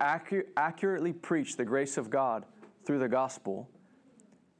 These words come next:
people will naturally question you and say, "So you're saying I can keep on sinning?" The Apostle Paul is writing a letter outlining the gospel to the church,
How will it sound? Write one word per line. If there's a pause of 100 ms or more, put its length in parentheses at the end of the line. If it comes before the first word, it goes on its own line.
(100)
people
will
naturally
question
you
and
say,
"So
you're
saying
I
can
keep
on
sinning?" (280)
The
Apostle
Paul
is
writing
a
letter (480)
outlining
the
gospel
to
the
church,